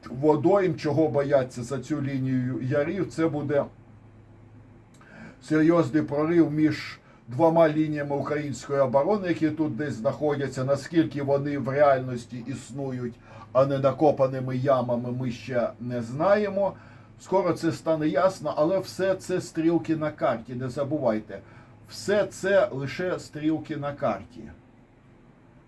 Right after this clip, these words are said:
Що вони можуть означати? Так, що це у мене тут було?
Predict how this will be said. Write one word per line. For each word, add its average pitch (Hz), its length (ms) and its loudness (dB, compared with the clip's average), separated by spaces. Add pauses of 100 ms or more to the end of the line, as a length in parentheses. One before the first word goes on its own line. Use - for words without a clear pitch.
(1300)
Що 190 320 0
вони 170 320 2
можуть 156 460 -2
означати? 135 800 2 (760)
Так, 113 240 -4
що 139 140 -6
це 127 140 -8
у 117 60 -2
мене 110 280 2
тут 120 280 -10
було? 165 340 -2